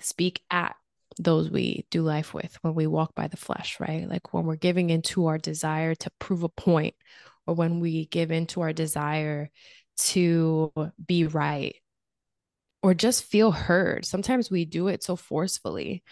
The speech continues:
and it's just what I call adult temper tantrums,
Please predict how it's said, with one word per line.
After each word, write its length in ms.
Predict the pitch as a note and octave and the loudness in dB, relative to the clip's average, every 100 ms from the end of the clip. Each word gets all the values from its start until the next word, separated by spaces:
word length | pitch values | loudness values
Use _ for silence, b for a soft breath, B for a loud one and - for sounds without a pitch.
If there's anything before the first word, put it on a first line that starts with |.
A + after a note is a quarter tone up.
| B B B - | B B B -2
and 480 | F3 F3 E3 E3 - - | 2 4 4 2 -2 0
it's 260 | F#3 - - | 0 2 0
just 440 | G3+ G#3 - - _ _ _ _ _ | 2 2 0 -4 _ _ _ _ _
what 200 | F#3 F3 | 2 4
I 140 | E3+ F#3+ | 4 2
call 280 | - F3 | 2 2
adult 340 | D#3+ D#3 D#3 - | 2 0 -4 -4
temper 320 | - E3 A3+ | -10 -6 -6
tantrums, 680 | - A2+ - - - F#3 - | -4 -8 -8 -10 -8 -8 -8